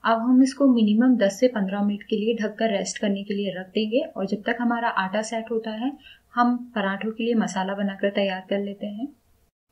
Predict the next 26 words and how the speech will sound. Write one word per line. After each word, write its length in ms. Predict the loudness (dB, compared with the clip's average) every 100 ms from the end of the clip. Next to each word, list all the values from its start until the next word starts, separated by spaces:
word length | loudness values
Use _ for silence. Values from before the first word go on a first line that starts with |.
| _
मसाला 440 | -2 -2 -2 2 4
बनाने 360 | 4 2 -2
के 120 | 0
लिए 140 | 2 2
सबसे 280 | 0 -8 -6
पहले 220 | -6 -4
हम 200 | -6 -4
एक 180 | -4 -2
चम्मच 300 | -2 -2 -4 -2
लाल 160 | -2
मिर्च 180 | -2 -6
पाउडर 380 | 0 0 0 -2
लेंगे, 420 | -2 -4 -4 -6 -8 _ _ _ _ _ -6
आधा 280 | -2 2 2
छोटी 260 | 0 0 0
चम्मच 400 | 0 -2 -4 -2
अमचूर 460 | 0 2 0 -4 0
पाउडर, 440 | 0 2 -2 -2 -10 _ _ _
एक 240 | 0 2 2
चौथाई 320 | 0 0 -4
छोटी 260 | -4 -4
चम्मच 380 | -2 -2 -4 -4
भुना 260 | 0 0 0
हुआ 200 | -4 -6
जीरा 300 | -6 -2 -2
पाउडर 500 | 0 0 2 2 0